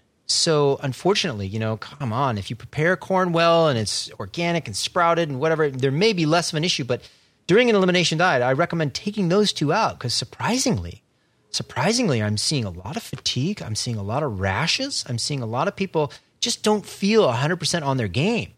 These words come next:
So some people tolerate it great, some people don't, but they should really consider that as a, a potential factor. And I don't know, is it because these are now saturated with herbicides? I mean, the studies coming out are showing us that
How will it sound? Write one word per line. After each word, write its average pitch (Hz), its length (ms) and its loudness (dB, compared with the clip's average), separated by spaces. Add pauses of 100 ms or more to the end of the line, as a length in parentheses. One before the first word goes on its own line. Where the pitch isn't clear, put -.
(140)
So 123 360 2 (240)
some 349 160 -6
people 247 200 -2
tolerate 165 400 4
it 156 80 -2
great, 160 400 2
some 156 160 -2
people 175 220 -6
don't, 143 500 2
but 123 140 -4
they 120 100 -4
should 113 260 -4
really 226 320 -2
consider 190 580 0
that 101 380 -2
as 113 140 -2
a, 110 140 -2
a 131 100 -18
potential 113 380 -6
factor. 127 460 -4 (320)
And 208 60 -12
I 294 120 -2
don't 220 180 4
know, 196 380 2
is 131 120 0
it 143 120 0
because 165 580 0 (320)
these 147 160 0
are 143 80 4
now 123 280 2
saturated 175 880 0
with 131 360 -2
herbicides? 240 640 -2
I 151 60 -4
mean, 131 160 -2
the 113 180 -4
studies 151 380 -2
coming 120 240 -4
out 139 180 0
are 131 80 -2
showing 127 320 -2
us 123 140 -2
that 104 260 -6